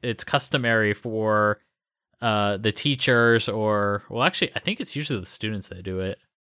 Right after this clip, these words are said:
usually, but this year they weren't there. Uh, they'll usually, like, do this chalk, like, chalk art on the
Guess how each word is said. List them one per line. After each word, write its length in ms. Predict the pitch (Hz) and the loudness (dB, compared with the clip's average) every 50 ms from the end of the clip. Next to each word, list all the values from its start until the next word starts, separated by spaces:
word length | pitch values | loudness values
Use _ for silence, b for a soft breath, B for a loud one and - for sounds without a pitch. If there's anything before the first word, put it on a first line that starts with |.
| _ _ | _ _
usually, 500 | - 110 107 113 113 - - 95 90 92 | -8 -2 0 0 0 0 0 -2 -4 -4
but 160 | 90 90 95 92 | -4 -4 -4 -2
this 240 | 110 107 - - | -2 -2 -2 -2
year 100 | - 101 | -4 -4
they 100 | 98 104 | -4 -4
weren't 280 | 95 95 101 95 90 90 | -4 -2 -4 -4 -4 -2
there. 360 | 104 104 101 95 92 92 - _ _ _ _ _ _ _ _ - | 0 0 2 2 0 -2 -4 _ _ _ _ _ _ _ _ -6
Uh, 340 | - - 123 107 104 101 104 | -2 2 4 6 6 6 4
they'll 280 | 104 113 117 113 117 120 - | 4 4 4 4 4 2 2
usually, 320 | 139 131 131 131 - 147 127 | 2 2 2 2 2 2 4
like, 220 | 117 110 98 - | 4 4 2 0
do 160 | - 127 127 | 0 0 2
this 200 | 123 117 117 - | 2 2 0 0
chalk, 540 | - - - - - 107 110 - _ - - _ _ - | 0 -2 0 2 2 2 2 0 _ -14 -20 _ _ -4
like, 180 | 127 120 101 - | -2 -2 0 0
chalk 360 | - - - - - - - - | 0 2 4 4 4 4 2 4
art 340 | 147 151 175 185 - - _ _ - | 6 6 6 6 4 0 _ _ 0
on 200 | 123 127 131 131 | 2 2 4 4
the 100 | 120 | 2